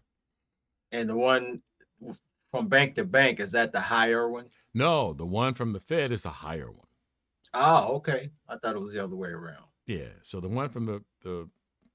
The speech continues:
Speaker 2: regular, from bank to bank is the lower rate. So borrowing from another bank, et cetera. And, um, so here's, here's one of the things that came to my mind.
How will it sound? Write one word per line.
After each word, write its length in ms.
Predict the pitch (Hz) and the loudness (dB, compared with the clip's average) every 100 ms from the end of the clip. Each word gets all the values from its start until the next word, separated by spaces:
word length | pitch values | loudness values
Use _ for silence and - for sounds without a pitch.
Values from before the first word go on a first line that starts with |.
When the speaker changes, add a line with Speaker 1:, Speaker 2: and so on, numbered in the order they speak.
| - | -6
Speaker 2:
regular, 500 | 107 101 92 85 76 _ _ _ _ _ | -4 -2 -4 -4 -8 _ _ _ _ _
from 160 | 123 85 | -6 -2
bank 240 | 113 120 | 0 -2
to 80 | 101 | -4
bank 460 | 80 107 98 90 - _ _ _ _ _ _ - | -4 -2 -2 -6 -14 _ _ _ _ _ _ -4
is 200 | 110 95 | -2 -2
the 120 | 92 | -4
lower 380 | 85 110 107 92 | -2 0 0 -2
rate. 460 | 87 98 71 - - | -4 -4 -6 -12 -20
So 480 | - 80 71 67 - _ _ | -12 -10 -10 -12 -20 _ _
borrowing 340 | - 92 95 92 | -6 -4 -4 -6
from 160 | 90 | -8
another 280 | 82 80 76 | -8 -6 -8
bank, 380 | 73 98 90 87 | -6 -4 -4 -6
et 100 | 95 | -10
cetera. 400 | - 175 95 85 85 - _ _ _ _ _ _ | -6 -4 -4 -8 -12 -16 _ _ _ _ _ _
And, 380 | 123 117 110 104 - _ | -2 0 0 -4 -8 _
um, 520 | 98 92 92 85 85 - _ _ _ _ _ _ _ _ _ _ _ _ _ _ _ _ _ _ _ _ - | -6 -2 -2 -2 -6 -10 _ _ _ _ _ _ _ _ _ _ _ _ _ _ _ _ _ _ _ _ -12
so 200 | - 123 | -4 -2
here's, 440 | 139 160 165 - _ _ _ _ _ _ _ _ _ _ | 0 -2 -4 -8 _ _ _ _ _ _ _ _ _ _
here's 220 | 131 165 170 | -4 -2 -2
one 140 | 139 | -2
of 20 | |
the 80 | 117 | -2
things 220 | 120 110 | -2 -4
that 100 | 98 | -6
came 240 | - 104 90 | -6 -6 -4
to 80 | |
my 160 | 78 65 | -6 -10
mind. 260 | 50 - | -14 -20